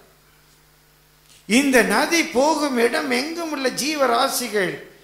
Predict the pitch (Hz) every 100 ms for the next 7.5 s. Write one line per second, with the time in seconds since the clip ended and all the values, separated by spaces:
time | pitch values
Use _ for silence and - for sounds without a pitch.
0 | _ _ _ _ 185 254 262 208 190 247
1 | 269 220 - 247 302 330 - 320 277 233
2 | 220 214 208 190 196 254 240 226 226 208
3 | 175 - - 220 262 277 247 220 180 -
4 | - - 269 294 349 359 262 285 392 349
5 | 214 - - - _ _ _ _ _ _
6 | _ _ _ _ 196 294 285 254 240 220
7 | 240 330 381 285